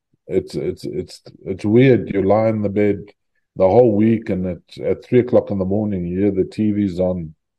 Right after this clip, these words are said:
<laughs> in the guys' rooms, 'cause your body clock, uh,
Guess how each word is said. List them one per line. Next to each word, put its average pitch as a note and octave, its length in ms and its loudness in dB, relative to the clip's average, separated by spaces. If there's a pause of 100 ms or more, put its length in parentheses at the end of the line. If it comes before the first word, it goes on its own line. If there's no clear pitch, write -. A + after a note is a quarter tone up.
(160)
<laughs> - 420 -10
in - 760 -4
the G2+ 100 4
guys' G2+ 440 0
rooms, A2 420 -4
'cause F#2 200 -2
your F#2+ 260 2
body G#2 320 -2
clock, - 380 -2 (180)
uh, D#2+ 280 -12